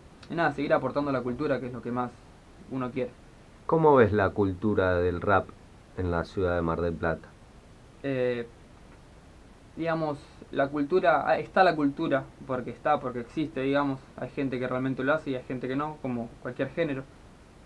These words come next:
Speaker 1: Eh, creo que lo que le falta también un poco es unión, digamos. Hay mucho,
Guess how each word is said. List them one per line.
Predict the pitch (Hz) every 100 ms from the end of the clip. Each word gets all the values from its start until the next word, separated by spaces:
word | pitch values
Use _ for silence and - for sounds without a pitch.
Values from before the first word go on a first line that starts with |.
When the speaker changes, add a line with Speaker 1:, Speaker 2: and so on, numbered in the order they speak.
| - - - - -
Speaker 1:
Eh, | 131 123 117 113 113
creo | 156 165
que | 170 165
lo | 151 139
que |
le | 135
falta | 135 - 170 170 160 139
también | 139 143 165
un | 151
poco | 143 170 165
es | 160 -
unión, | 143 160 147 131
digamos. | 131 127 120
Hay | 143
mucho, | 151 143 151 139 131 127